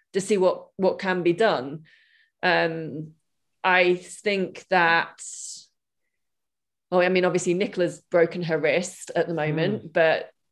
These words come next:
Speaker 1: that didn't seem to stop her before the Olympics in Rio with a broken hand,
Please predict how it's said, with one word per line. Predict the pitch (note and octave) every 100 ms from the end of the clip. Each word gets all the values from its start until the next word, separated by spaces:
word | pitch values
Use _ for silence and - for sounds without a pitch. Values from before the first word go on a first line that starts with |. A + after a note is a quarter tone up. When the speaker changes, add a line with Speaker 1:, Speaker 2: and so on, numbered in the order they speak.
| _
Speaker 1:
that | - F3+ F3
didn't | F#3+ -
seem | F3+ E3+
to | E3
stop | - E3 -
her | E3
before | E3+ E3 D#3+ D#3 D#3
the | D#3+ D#3+ D#3
Olympics | D#3+ D#3+ - -
in | D#3+ D#3
Rio | D#3+ D3 D3
with | D3
a | C#3+
broken | D#3 D3+ -
hand, | D#3+ E3 C#3 D3+ E3+ F#3